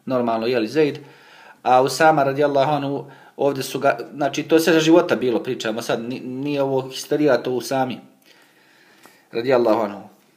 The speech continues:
I vidimo, znači, kako kaže: "Ko smije taj da posreduje?" Znači, da ono ne bude otki-, otkrivena ruka. Pa su, znači, htjeli njega da pošalju:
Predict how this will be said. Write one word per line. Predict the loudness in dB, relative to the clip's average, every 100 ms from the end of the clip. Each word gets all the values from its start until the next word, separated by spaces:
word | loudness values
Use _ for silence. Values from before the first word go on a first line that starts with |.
| _
I | 2
vidimo, | 4 4 2
znači, | 4 2 2 2
kako | 2 2 2
kaže: | 4 6
"Ko | 6
smije | 4 4 4
taj | 6 4
da |
posreduje?" | 4 2 2 0 0
Znači, | 2 2 4
da | 6
ono | 6
ne | 6
bude | 4 2
otki-, | 2 -4 -4
otkrivena | -6 -2 0 0
ruka. | 0 -2 -4
Pa | -4
su, | -4 -4
znači, | -6 -4 -6
htjeli | -2 0 2
njega | 2 4
da | 2
pošalju: | 2 0 2 2 2